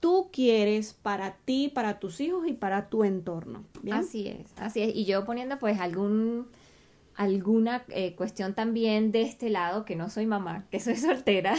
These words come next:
Speaker 2: <laughs> pues también, eh, es interesante ese punto, porque fíjate que en Latinoamérica las personas,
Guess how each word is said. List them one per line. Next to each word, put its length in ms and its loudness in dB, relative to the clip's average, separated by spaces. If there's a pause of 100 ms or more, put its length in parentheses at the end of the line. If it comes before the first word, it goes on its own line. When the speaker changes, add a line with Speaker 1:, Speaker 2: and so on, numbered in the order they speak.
(120)
Speaker 2:
<laughs> 1040 2
pues 200 0
también, 640 0
eh, 420 -4
es 120 -2
interesante 580 -6
ese 160 -6
punto, 380 -2
porque 260 -6
fíjate 360 -6
que 60 -8
en 80 -2
Latinoamérica 800 -6
las 120 -6
personas, 520 -10